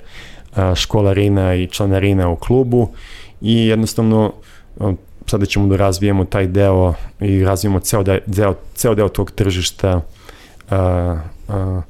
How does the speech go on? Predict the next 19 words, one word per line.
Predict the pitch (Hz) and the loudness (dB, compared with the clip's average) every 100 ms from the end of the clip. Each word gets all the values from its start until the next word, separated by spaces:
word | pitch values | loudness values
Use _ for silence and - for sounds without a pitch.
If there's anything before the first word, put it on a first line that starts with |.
| - - | -14 -8
sportskog | - - - - 90 | -6 -2 -4 -2 -2
marketinga. | 92 - 92 85 - | -2 -2 -8 -8 -6
Pa | 113 | -2
ćemo | 107 123 117 | 0 0 0
da | |
vidimo. | 113 110 85 | 0 0 0
Eto, | 85 - | -2 -2
bio | 98 107 110 | 2 4 4
je | 107 | 2
u | 101 | 0
Pojačalu | - 110 104 - 117 101 | 0 0 0 0 0 2
gost, | 104 95 - - | 2 0 -4 -6
a, | 95 92 92 90 | -2 0 2 0
dečko | 92 92 - | -2 -4 -6
iz | 95 - - | -6 -6 -10
Košarkaškog | - - 110 - - | -10 -6 -4 -4 -4
kluba | 113 98 | 0 0
Crvene | 107 101 | 2 2
zvezde. | 90 107 104 | 2 0 0